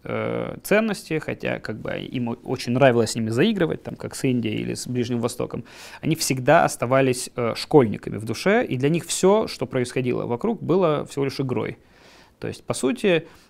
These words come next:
м, где бы они ни были, они всегда жили в своём собственном мире. То есть они адаптировались не под мир вокруг них, они адаптировали мир вокруг них под себя. Это очень важно, важный аспект этой психологии. Вот на слайде сейчас, э,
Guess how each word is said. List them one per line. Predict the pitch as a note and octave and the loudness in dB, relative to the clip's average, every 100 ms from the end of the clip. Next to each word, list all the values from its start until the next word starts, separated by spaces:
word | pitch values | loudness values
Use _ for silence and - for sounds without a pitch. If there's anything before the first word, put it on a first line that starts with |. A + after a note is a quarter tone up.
| _ | _
м, | C#3+ C3+ B2 | -4 -2 0
где | B2 D#3 | 4 6
бы | C3 | 6
они | B2+ | 2
ни | D3+ A3+ | 2 2
были, | F#3+ E3+ | 2 2
они | B2+ D3 C3 | 2 0 -2
всегда | - B2+ E3+ | -4 2 4
жили | D3 C#3 | 4 2
в | B2+ | 0
своём | B2 B2 | -2 0
собственном | D3 B2+ C3 B2 | -2 -2 -2 0
мире. | B2 G2+ - - | 0 -2 -8 -20
То | - | -20
есть | - | -8
они | A#2 | -6
адаптировались | A2 A#2 - A#2 A2+ G#2 A#2+ | -2 -4 -2 -4 -4 -6 -8
не | |
под | G#2+ A2+ | -8 -4
мир | B2+ G#3+ | 0 2
вокруг | G3 G3 E3 - | 2 0 -2 -2
них, | D#3 C#3+ - | -2 -2 -6
они | - B2 B2 | -6 -2 0
адаптировали | A#2+ A#2+ C3+ A#2+ A#2 | 0 0 0 0 0
мир | B2 A2 | 0 -2
вокруг | G#2 - - - | -4 -10 -8 -6
них | D#3+ | -4
под | C3+ - | -6 -6
себя. | C3+ - - _ - - - - | -6 -8 -10 _ -20 -20 -20 -4
Это | - F#3+ D3 - - | 2 4 4 2 4
очень | D#3+ D#3+ D#3+ B2+ - - | 4 4 0 -4 -8 -10
важно, | A#2 B2 A#2+ A#2+ A2+ A2+ A2 - | 0 4 4 2 0 -2 -6 -10
важный | - B2 A#2 A#2+ | -4 0 0 0
аспект | A#2 - A2+ A#2 | -2 -2 -4 -4
этой | G#2+ | -8
психологии. | - A#2+ C3+ G#2+ A2 A#2+ | -6 -2 0 -2 -6 -8
Вот | B2 A#2+ - | -8 -8 -4
на | A#2+ B2+ | -2 -2
слайде | - G3+ G#3+ F3 | 2 4 4 0
сейчас, | - - C#3+ - - _ _ _ _ _ _ - - | -2 0 0 0 -16 _ _ _ _ _ _ -14 -2
э, | B2 A#2 A#2 | 2 4 4